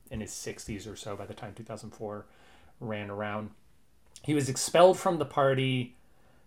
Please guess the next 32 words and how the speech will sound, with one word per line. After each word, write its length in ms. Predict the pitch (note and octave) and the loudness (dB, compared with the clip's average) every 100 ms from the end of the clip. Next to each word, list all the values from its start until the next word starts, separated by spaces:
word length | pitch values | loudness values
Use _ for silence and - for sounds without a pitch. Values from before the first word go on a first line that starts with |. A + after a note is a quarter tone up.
| - | -12
in 220 | - B2+ | -4 0
nineteen 500 | C3 C#3+ C3 C#3 B2+ - | 0 0 -2 -2 -2 0
eighty 440 | D3 D3 B2+ A#2+ | 0 2 2 0
when 200 | C3 A#2+ | -2 -4
he 100 | A#2 | -4
became, 760 | A#2 A2+ - C3+ B2+ B2+ B2 B2 | -4 -4 -2 0 2 0 -2 -4
uh, 140 | C3 A#2 | -4 -4
w-, 200 | A#2+ C3 | -4 -4
when 80 | |
he 80 | B2 | -4
came 280 | B2 C3 B2 | -4 -4 -2
to 60 | A2+ | -2
believe 280 | A#2+ B2 | -2 -2
more 240 | A#2 B2 B2+ | -2 -2 -2
in 100 | A#2 | -2
democratic 480 | B2+ A2+ C3+ B2 B2 | -4 -2 0 0 0
socialism 600 | B2+ B2 C3+ C3+ D3 C3 | -2 -2 -2 -2 -2 -6
over, 580 | A2+ A#2+ A2+ A2 A#2 B2 | -4 -2 -2 -2 -4 -6
uh, 300 | A2 G#2+ G#2+ | -8 -8 -10
proletarianism, 840 | - B2+ A2+ - C3 C#3+ D3+ E3+ F3+ - - - - - - - | -8 -6 -4 -2 -2 -2 -2 -4 -8 -14 -20 -20 -20 -20 -12 -2
um, 340 | A#2 A2+ B2 | 0 0 -2
which 220 | B2 A2+ | -2 4
basically 420 | D#3+ D#3 - D3+ | 4 4 2 2
meant 240 | C3+ B2+ B2 | 2 0 -2
that 140 | B2+ | -4
the 80 | C3 | 0
Socialist 400 | D3+ D3+ C#3+ - | 0 2 0 0
Worker 240 | C3+ C#3 | -2 0
Party 280 | B2+ C3+ B2 | 0 0 0
at 120 | A2+ | -2
the 80 | - | -4
time 580 | - D#3 D3 D3 C#3+ | -6 -2 0 0 -2